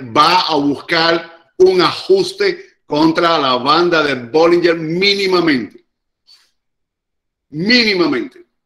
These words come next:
Y si veo que se para, porque se para en el, en la ba-, en la,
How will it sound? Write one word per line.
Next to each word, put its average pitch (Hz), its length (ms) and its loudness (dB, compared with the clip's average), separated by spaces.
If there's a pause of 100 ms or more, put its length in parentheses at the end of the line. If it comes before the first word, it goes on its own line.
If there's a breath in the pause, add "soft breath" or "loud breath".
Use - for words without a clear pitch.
(1400)
Y 123 100 -4
si 135 240 -2
veo 202 300 4
que 175 120 -4
se 156 200 -2
para, 175 260 0
porque 139 220 -8
se 143 160 -4
para 208 420 0
en 170 180 0
el, 160 220 -2
en 156 80 -2
la 151 80 0
ba-, 175 300 0
en 151 100 -2
la, 147 240 -6